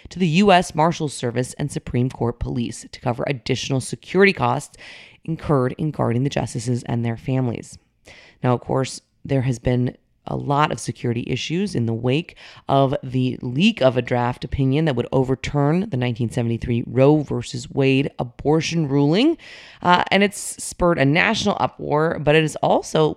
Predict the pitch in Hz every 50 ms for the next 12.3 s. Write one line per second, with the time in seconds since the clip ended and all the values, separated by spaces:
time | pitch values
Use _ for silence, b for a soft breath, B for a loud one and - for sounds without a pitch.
0 | _ _ - 147 165 185 185 196 208 - - - 151 147 139 139 147 - - -
1 | - - - - - 190 214 214 202 - 151 127 - - 135 131 135 135 - -
2 | - 151 147 151 160 175 185 - - - - - - 131 123 120 - - 127 127
3 | - - 123 120 - - 123 131 165 190 214 - - B B B B B B B
4 | - - _ - 143 156 170 175 170 143 131 135 143 156 165 170 170 180 185 180
5 | - - - 120 123 143 147 - - - 139 127 131 131 131 117 - 127 120 -
6 | - 131 - - - - - - - - - 147 170 190 196 190 180 180 180 185
7 | 185 185 170 151 123 113 131 127 131 - - - - 151 160 180 185 175 - -
8 | B B B B B 202 - 214 - - - 147 139 - 170 165 - - - 147
9 | 156 185 196 175 131 - - - _ B B B B B B B B B B -
10 | 139 139 143 143 123 131 131 131 123 117 - - _ - 139 127 123 135 151 170
11 | - - - 131 120 117 107 104 131 135 139 131 131 127 120 - - - 143 165
12 | 175 - 151 156 165 180